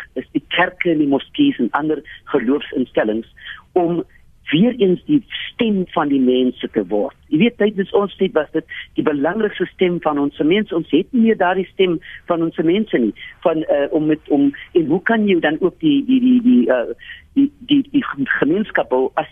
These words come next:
jy nie goeie georganiseerde organisasie het wat die mondstuk van die mense kan word om te gaan praat by die koning se tafel en vir die koning te sê, "Dit is wat gedoen moet word en, en dit is wat nie moet gedoen moet word nie." Maar ons ontbreek ook aan daardie leierskap in ons gemeenskappe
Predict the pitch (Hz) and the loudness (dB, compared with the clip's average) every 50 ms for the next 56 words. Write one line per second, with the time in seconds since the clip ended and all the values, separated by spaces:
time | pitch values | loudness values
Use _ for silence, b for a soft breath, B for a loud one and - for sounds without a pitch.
0 | - - 143 156 190 220 202 175 - - - - 226 220 220 214 202 - 165 160 | -6 -2 0 0 2 2 0 -2 -4 -8 -4 0 2 2 2 2 2 0 0 -2
1 | 165 - 143 143 139 - - - 185 202 214 190 - 160 156 - - 139 277 - | 0 0 -2 -2 -2 -4 -6 -2 0 2 2 2 2 0 -2 0 0 0 0 0
2 | - 165 156 - - 160 - B B B B B B B - 165 170 - - - | 0 -2 -4 -2 -4 -8 -8 B B B B B B B -4 -4 -4 -4 -10 -20
3 | _ _ - 175 156 143 139 143 160 214 247 - - - - 233 - - - - | _ _ -6 -4 -2 0 0 2 2 2 0 -2 -4 -4 -4 -4 -4 -4 -4 -2
4 | 165 151 151 156 139 131 131 139 151 170 165 - - 170 - - 139 131 120 - | 0 2 2 2 2 4 2 2 2 2 0 -2 -4 -4 -2 -2 -2 -2 -2 -2
5 | 127 135 143 147 147 - - _ _ - 185 185 175 - 175 160 - 151 151 - | 0 0 0 0 -2 -6 -12 _ _ -2 -2 0 0 0 -2 -2 -2 -2 -4 -4
6 | - - 208 202 202 196 - - - 147 131 135 - - - 156 143 147 143 143 | -2 -2 0 0 0 -2 -4 -6 -6 -6 -4 -4 -4 -2 0 2 4 4 2 0
7 | - 214 - - 135 131 123 - _ - 120 - B B B B 147 - - 151 | -2 -6 -2 0 0 0 0 -2 _ -10 -10 -10 B B B B -2 0 -2 -4
8 | - - 190 175 170 170 170 151 - 147 127 - - 135 - 175 - - 147 - | -2 0 0 0 0 0 -2 -2 0 -2 -4 -2 -4 -4 -4 -2 -2 -2 -2 -4
9 | - - 117 120 127 120 120 120 - - 120 120 117 - 127 117 - B B B | -6 -6 -2 0 0 2 0 0 0 0 0 0 0 -2 -4 -6 -6 B B B
10 | B B - 170 165 - 143 131 - 135 123 113 - - - 110 117 113 107 104 | B B 2 2 2 0 -2 -2 -2 -2 -2 -2 -4 -4 -2 0 0 0 0 -2
11 | 95 110 104 98 - - 107 - B B B B 156 165 175 - 190 170 - 175 | 0 0 0 0 -2 -6 -10 -8 B B B B -4 -4 -2 -4 -6 -4 -4 -6
12 | 147 - - - 147 165 208 233 233 - 220 214 214 - - 170 165 151 147 143 | -8 -8 -6 -2 0 2 2 2 0 0 0 -2 0 0 -2 0 2 2 0 0
13 | 143 139 127 120 120 131 160 202 226 214 - - - 202 185 185 - _ - 165 | -2 -2 -2 -2 0 2 2 2 0 -2 -4 -6 -4 -4 -4 -4 -6 _ -2 0
14 | 165 160 156 - - 156 139 131 139 160 170 - - - 175 - - 196 | 0 0 -2 -2 -4 0 2 2 2 2 0 -2 -4 -4 -4 -4 -6 -14